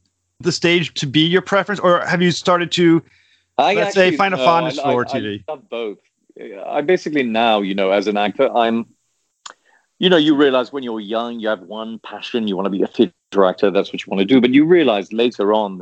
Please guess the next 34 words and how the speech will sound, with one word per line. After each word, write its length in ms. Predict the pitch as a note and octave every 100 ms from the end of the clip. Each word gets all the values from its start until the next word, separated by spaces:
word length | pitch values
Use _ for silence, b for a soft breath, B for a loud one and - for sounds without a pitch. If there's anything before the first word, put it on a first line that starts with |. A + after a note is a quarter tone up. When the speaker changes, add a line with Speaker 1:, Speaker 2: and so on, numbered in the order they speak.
| -
Speaker 2:
you 60 |
know, 140 | G2 F2+
as 140 | G2 F#2
you're 100 | F#2
making 320 | G2 - F#2+
a 40 |
living 340 | F#2 G#2+ G2 F#2
as 100 | -
an 100 | F#2+
actor 220 | F#2+ -
and 100 | G#2
you're 100 | F#2+
doing, 240 | F#2 F#2+
you're 100 | G2
being 240 | F#2 G2 F#2 _ _ _ _
fairly 380 | - G2 F#2+ E2+
successful 640 | - - A#2+ G#2+ G#2 F#2
at 260 | G2+ A2 F3
it, 140 | F3
that, 140 | F3 -
that 160 | D3 C#3+ _ _ _
acting 360 | B2+ C#3 D3+ B2+
is 120 | G#2
acting, 360 | A2 G#2+ G2+ E2+ E2 F#2+
whether 180 | G#2 G#2+
you 160 | G2 F#2+
are 40 |
on 160 | F#2 F#2
T 220 | - A#2
V, 240 | G#2+ G#2+
film, 560 | - - G#2+ G#2 G2+ - _ _ - -
stage, 880 | - - A2+ A2 A2 G#2 F#2+ - - _ _ _ _ - _ -
even 580 | D3+ B2 C3+ B2+ A#2 F2
voiceover, 680 | A#2+ D3 - C3+ B2+ G#2